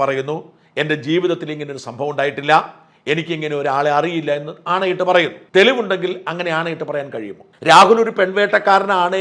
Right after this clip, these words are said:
എന്ന് സംശയിക്കാവുന്ന സാഹചര്യമുണ്ടെങ്കിലും ഫിന്നി ഇങ്ങനെ ആണയിട്ട് പറയുമ്പോൾ ഇതിൻ്റെ പിന്നിൽ ഒരു പകയുണ്ടോ എന്ന് സംശയിക്കേണ്ടി.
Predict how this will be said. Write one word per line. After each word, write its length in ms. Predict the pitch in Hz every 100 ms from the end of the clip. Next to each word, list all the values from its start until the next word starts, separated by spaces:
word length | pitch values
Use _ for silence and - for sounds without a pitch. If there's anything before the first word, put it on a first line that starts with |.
| 202
എന്ന് 140 | 196 160
സംശയിക്കാവുന്ന 640 | 165 160 190 185 185 185 175
സാഹചര്യമുണ്ടെങ്കിലും 760 | 156 170 165 147 156 147 107 85 - _ _ _ _ -
ഫിന്നി 260 | 208 254 226
ഇങ്ങനെ 220 | 202 190 - - 160
ആണയിട്ട് 420 | 190 254 233 165 165
പറയുമ്പോൾ 400 | 143 156 113 95 - _ _
ഇതിൻ്റെ 240 | - 254 185
പിന്നിൽ 180 | 185 160 160
ഒരു 40 | -
പകയുണ്ടോ 540 | 147 156 175 143 143 113 - _
എന്ന് 140 | 143 139
സംശയിക്കേണ്ടി. 480 | 131 - 120 107